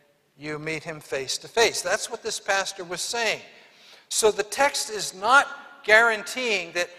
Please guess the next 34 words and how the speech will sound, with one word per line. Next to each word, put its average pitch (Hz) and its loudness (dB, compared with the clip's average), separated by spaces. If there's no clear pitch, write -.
"Well, 220 6
if 220 4
only 359 0
you 302 0
would 262 -6
just - -4
get 285 4
this 277 -2
into 285 -4
your 247 -2
head 208 0
once, 202 4
Romans 190 2
six, - 0
then 285 2
you 233 -4
could 247 -6
be 226 -4
like 196 6
a 196 2
corpse - 2
and 180 -8
never 202 4
again 170 0
feel 175 0
the 175 -2
allure 147 0
of 147 -12
sin." 190 -2
Well, 151 -10
what, 185 -6
what 180 -6
does 233 -2
it - -14